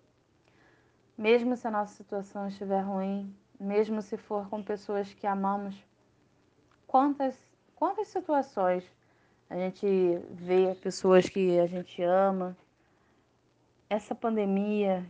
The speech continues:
que se passou no ano de dois mil e vinte, ainda temos ainda, né, quantos vestígios, quantas pessoas lutando no ano de dois mil e vinte e um. Ainda está muito no começo, mas ainda tem muita luta.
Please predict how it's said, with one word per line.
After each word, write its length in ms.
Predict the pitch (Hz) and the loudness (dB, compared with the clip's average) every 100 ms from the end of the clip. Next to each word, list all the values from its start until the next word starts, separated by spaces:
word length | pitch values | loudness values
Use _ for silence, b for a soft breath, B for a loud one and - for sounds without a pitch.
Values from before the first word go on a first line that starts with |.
| - | -12
que 160 | 196 | -10
se 140 | 185 - | -10 -4
passou 640 | 185 175 - 180 190 190 | -2 -2 -2 0 0 0
no 120 | 185 | 0
ano 200 | 175 180 | -2 -2
de 120 | 175 175 | -2 -2
dois 180 | 175 | -2
mil 160 | 180 180 | -2 -4
e 140 | 175 | -4
vinte, 440 | 165 190 214 202 202 | -4 -4 -4 -6 -6
ainda 220 | 190 185 | -2 -4
temos 640 | 180 196 208 220 202 196 | -4 -6 -4 -4 -4 -6
ainda, 500 | 196 185 190 202 185 | -4 -2 -2 0 0
né, 160 | 180 185 | 0 -2
quantos 460 | 190 185 196 196 190 | -4 -2 -2 -4 -4
vestígios, 580 | 196 185 - 196 190 | -2 -4 -6 -6 -6
quantas 300 | 185 208 220 | -6 -6 -6
pessoas 380 | - 202 202 196 | -8 -10 -8 -6
lutando 680 | 202 202 - 202 214 196 180 - - | -6 -6 -4 -4 -4 -4 -4 -8 -10
no 140 | 180 | -4
ano 220 | 185 185 | -2 -2
de 100 | 180 | -4
dois 180 | 175 175 | -4 -4
mil 160 | 175 175 | -2 -4
e 40 | |
vinte 340 | 180 180 - | -4 -8 -10
e 60 | 180 | -8
um. 240 | 180 208 214 b b b b b b b - | -4 -6 -8 b b b b b b b -8
Ainda 220 | 180 180 | -4 -4
está 220 | 175 185 | 0 -2
muito 280 | 180 185 196 | 0 -2 -4
no 100 | 185 | -6
começo, 540 | 185 180 185 202 196 | -4 -2 0 -2 -2
mas 220 | 190 180 | -6 -4
ainda 240 | 185 180 180 | -4 -4 -6
tem 160 | 185 | -6
muita 280 | 185 190 196 | -8 -6 -4
luta. 460 | 185 190 214 220 | -4 -4 -4 -8